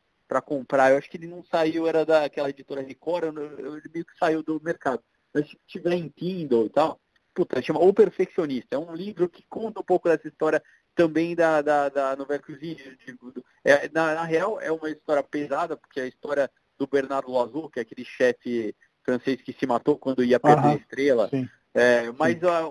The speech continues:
Speaker 1: o livro é contado de uma maneira leve e, e, e é legal porque conta toda a história da, é meio que conta a história da gastronomia francesa, é, pra mostrar como que, é, rolou, evoluiu e conta muito da história do Michelin e tal.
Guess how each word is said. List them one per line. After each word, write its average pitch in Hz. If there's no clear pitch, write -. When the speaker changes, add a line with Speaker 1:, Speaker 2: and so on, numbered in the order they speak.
Speaker 1:
o -
livro 208
é 208
contado 190
de 185
uma 180
maneira 170
leve 143
e, 135
e, 151
e 143
é 135
legal 160
porque -
conta 180
toda -
a -
história 170
da, 135
é 131
meio 165
que -
conta 170
a -
história 185
da 170
gastronomia 151
francesa, 151
é, 135
pra 143
mostrar 151
como 165
que, 165
é, 127
rolou, 147
evoluiu 143
e 139
conta 165
muito 160
da 147
história 139
do 135
Michelin 147
e 139
tal. 127